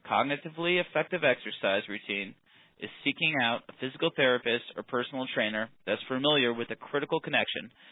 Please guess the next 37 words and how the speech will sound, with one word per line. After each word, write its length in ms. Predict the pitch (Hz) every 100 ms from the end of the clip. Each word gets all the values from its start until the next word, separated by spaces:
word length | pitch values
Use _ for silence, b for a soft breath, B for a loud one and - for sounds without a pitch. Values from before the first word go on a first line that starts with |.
| b b
between 260 | - 120 113
exercise 680 | 113 - 131 127 117 110 113 - _ _ -
and 140 | 113
brain 220 | 117 104 95
health. 220 | - - - _ _ _ _ b b b b b _ _ _ _ _ _ _ _ _ -
For 80 | 160
more 300 | 170 208 180
information 500 | 135 131 117 117 -
on 140 | 117
this 80 | 110 -
topic, 340 | 110 110 135 - -
please 160 | 135 139
visit 500 | 117 120 127 131 123 - _
the 80 | 107
Can 260 | - 117 123
Do 140 | 127
M 120 | 131
S 120 | 135 151
website, 460 | 135 107 - 113 - _ _ _
w 260 | 117 110 123
w 280 | 127 135 143
w 340 | 123 113 120
dot 240 | 113 113 -
m 160 | 120 120
s 140 | 127 -
can 160 | 127 131
do 180 | 120 120
dot 200 | 127 139
org, 280 | 90 101 101 - _ _ b b b b
where 180 | 127 131
all 260 | 98 190 196
of 120 | 123
our 340 | 113 117 127 -
library 460 | 110 113 120 120 123
articles 440 | 107 107 104 113 - - _ _ _ -
and 100 | 135
webinars 440 | 110 107 107